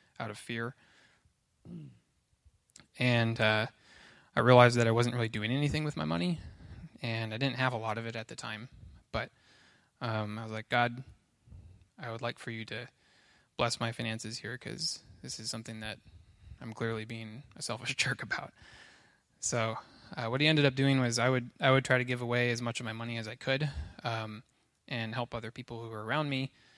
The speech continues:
And I found myself in a situation where I actually couldn't get rid of all my money because God kept blessing me with more opportunities. And, um, you know, people would have work,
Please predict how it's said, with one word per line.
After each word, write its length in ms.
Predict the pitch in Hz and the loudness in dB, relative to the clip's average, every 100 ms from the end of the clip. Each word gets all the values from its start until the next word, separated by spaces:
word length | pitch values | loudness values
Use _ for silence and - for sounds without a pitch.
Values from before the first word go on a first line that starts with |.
| _ _ | _ _
And 120 | 113 | -8
I 20 | |
found 240 | 117 165 165 | 0 2 4
myself 340 | 151 147 135 | 4 4 4
in 80 | 135 | 0
a 40 | |
situation 500 | - 139 127 123 - | -2 -4 -2 -2 -4
where 120 | 117 | -4
I 40 | 117 | -2
actually 220 | 123 120 | -2 -2
couldn't 300 | - 135 120 | 0 0 -2
get 160 | 127 127 | -4 -2
rid 120 | 120 | -2
of 80 | 117 | -2
all 120 | 113 | -4
my 80 | 110 | -4
money 260 | 113 110 | -6 -8
because 260 | 110 117 113 | -8 -8 -6
God 220 | 113 113 | -6 -6
kept 180 | 113 - | -6 -6
blessing 280 | 120 - 113 | -8 -8 -12
me 100 | 113 | -16
with 140 | 110 | -14
more 180 | 117 110 | -12 -10
opportunities. 640 | 117 123 139 127 110 131 - _ - _ _ _ | -12 -12 -8 -8 -8 -12 -16 _ -20 _ _ _
And, 480 | 117 113 110 110 110 - - - | -8 -6 -8 -6 -6 -6 -10 -12
um, 460 | 139 110 107 117 147 - _ - - _ | -6 -4 -6 -10 -16 -20 _ -20 -20 _
you 80 | 127 | -10
know, 60 | 113 | -8
people 260 | 127 120 | -6 -6
would 240 | 113 110 123 _ _ _ _ - | -6 -6 -10 _ _ _ _ 0
have 200 | 127 117 | 0 2
work, 160 | 113 | -2